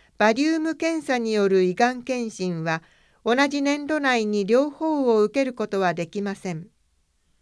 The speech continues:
大腸がん検診。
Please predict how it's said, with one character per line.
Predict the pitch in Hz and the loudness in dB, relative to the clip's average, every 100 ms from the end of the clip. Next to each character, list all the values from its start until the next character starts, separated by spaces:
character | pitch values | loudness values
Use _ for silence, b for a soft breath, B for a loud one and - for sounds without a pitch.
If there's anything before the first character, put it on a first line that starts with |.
| _ _ _ _ _ _ _ - | _ _ _ _ _ _ _ 0
大 | 220 294 302 | 2 2 0
腸 | 320 311 311 | 0 2 2
が | 294 294 | 0 -2
ん | 277 | -6
検 | 285 277 226 | -4 -4 -6
診。 | - 160 151 185 | -8 -10 -10 -12